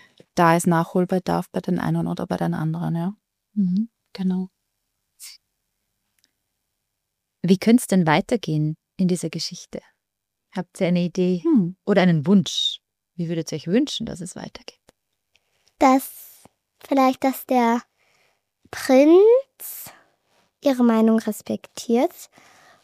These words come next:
Speaker 3: und dass er zum Beispiel auch einmal für sie kocht oder so. Weil meistens sind es ja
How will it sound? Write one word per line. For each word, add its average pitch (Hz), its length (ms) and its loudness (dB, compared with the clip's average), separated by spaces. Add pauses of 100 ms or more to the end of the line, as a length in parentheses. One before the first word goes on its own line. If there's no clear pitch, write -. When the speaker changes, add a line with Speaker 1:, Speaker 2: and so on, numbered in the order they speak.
(140)
Speaker 3:
und 262 380 4
dass - 480 0 (100)
er 247 600 2 (1200)
zum 277 140 4
Beispiel 277 480 6
auch 247 240 2
einmal 220 520 2
für 233 360 0 (160)
sie 262 320 6 (100)
kocht - 500 2
oder 214 340 -2
so. 220 420 -8 (540)
Weil 240 420 4 (480)
meistens 262 680 4
sind 233 180 4
es 226 200 -2
ja - 160 -6